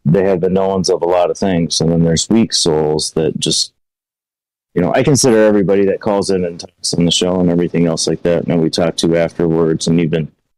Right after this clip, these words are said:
just the chat, they're all really old souls 'cause they come about it with an open mind, you know? The weak souls are the ones that are just, "This is the way, I don't wanna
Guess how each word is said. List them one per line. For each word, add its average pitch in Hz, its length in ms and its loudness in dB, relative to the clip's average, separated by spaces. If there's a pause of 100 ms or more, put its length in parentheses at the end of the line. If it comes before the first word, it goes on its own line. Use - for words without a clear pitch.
(420)
just 82 200 -2
the 73 120 -2
chat, 85 420 0
they're 82 160 0
all 78 280 0
really 80 300 2
old 80 320 0
souls 82 720 0
'cause - 340 -4 (640)
they 92 100 -2
come 110 220 0
about 90 320 2
it 64 80 0
with 78 160 -2
an 85 100 0
open 87 300 0
mind, 85 480 -2 (140)
you 80 100 0
know? 82 260 -2 (240)
The 90 100 -2
weak 82 260 0
souls 76 360 -2
are 78 60 0
the 78 100 0
ones 76 380 -4
that 76 200 -4
are 69 60 -8
just, - 340 -4
"This - 220 -2
is 78 140 -2
the 76 100 0
way, 73 340 0
I 73 60 0
don't 76 240 -2
wanna 76 220 -2